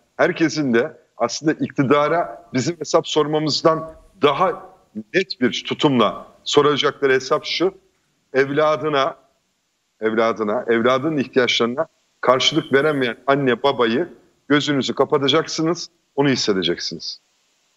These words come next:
Şimdi okullar açılıyor. Servis fiyatları belli. Akaryakıtlardan dolayı, akaryakıt artışından dolayı. Geçtiğimiz sene altı yedi liraydı. Şu an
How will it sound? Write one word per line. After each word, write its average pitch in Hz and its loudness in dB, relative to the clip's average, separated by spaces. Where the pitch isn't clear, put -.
Şimdi 160 4
okullar 160 2
açılıyor. 92 -4
Servis 160 2
fiyatları 156 0
belli. 127 -4
Akaryakıtlardan 110 0
dolayı, 95 -4
akaryakıt 110 2
artışından 101 0
dolayı. 85 -10
Geçtiğimiz 139 0
sene 175 2
altı 139 0
yedi 131 0
liraydı. 90 0
Şu 147 4
an 127 0